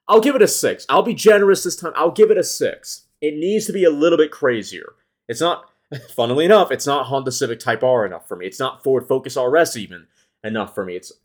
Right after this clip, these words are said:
it's too mature. We have a head-on, head-on shot here. Yeah, no, that's really good looking.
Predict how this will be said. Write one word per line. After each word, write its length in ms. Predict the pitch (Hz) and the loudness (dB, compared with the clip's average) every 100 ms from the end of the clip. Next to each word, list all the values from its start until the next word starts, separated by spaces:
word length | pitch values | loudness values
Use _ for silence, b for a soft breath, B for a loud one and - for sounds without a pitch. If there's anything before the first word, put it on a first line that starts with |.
| - | -14
it's 260 | - - | -12 -14
too 480 | - - 156 165 151 | -16 -12 -6 -2 -2
mature. 640 | 127 110 - 117 92 76 - _ _ _ _ _ _ _ - | -2 -8 -6 -4 -4 -6 -16 _ _ _ _ _ _ _ -8
We 40 | |
have 100 | 107 | -6
a 60 | 101 | -6
head-on, 840 | - 151 151 139 135 131 131 127 | -4 -4 -4 -6 -4 -4 -6 -8
head-on 280 | - 135 135 | -8 -6 -6
shot 220 | 127 139 | -4 -4
here. 120 | 127 | -2
Yeah, 160 | 135 170 | -2 -2
no, 220 | 180 262 | 0 0
that's 140 | 247 254 | 0 0
really 200 | 320 320 | -2 -2
good 140 | 302 | -2
looking. 380 | 302 311 151 | -2 -2 -4